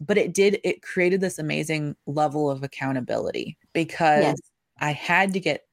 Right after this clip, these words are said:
Speaker 1: the pre-script and the after script, like, the, about the podcast. And I had to have these things done. And it was like, I paid this person, like, two hundred fifty bucks. And I was like, "Okay, yeah, let me get that to you." And I remember I was, like, in Chat G P T going,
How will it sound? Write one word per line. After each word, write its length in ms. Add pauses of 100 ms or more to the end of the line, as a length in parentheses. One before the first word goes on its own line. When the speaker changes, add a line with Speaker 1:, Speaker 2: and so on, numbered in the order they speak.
Speaker 1:
the 80
pre-script 840
and 160
the 160
after 380
script, 760
like, 380
the, 160 (560)
about 380
the 40
podcast. 640
And 80
I 40
had 200
to 80
have 180
these 180
things 340
done. 380
And 60 (280)
it 80
was 80
like, 180 (240)
I 80
paid 280
this 260 (240)
person, 340
like, 160
two 140
hundred 180
fifty 280
bucks. 500
And 240 (280)
I 120
was 160
like, 240 (500)
"Okay, 240
yeah, 180
let 100
me 80
get 180
that 200
to 120
you." 220
And 100
I 40
remember 260
I 80
was, 140
like, 180 (260)
in 200
Chat 300
G 160
P 160
T 220
going, 320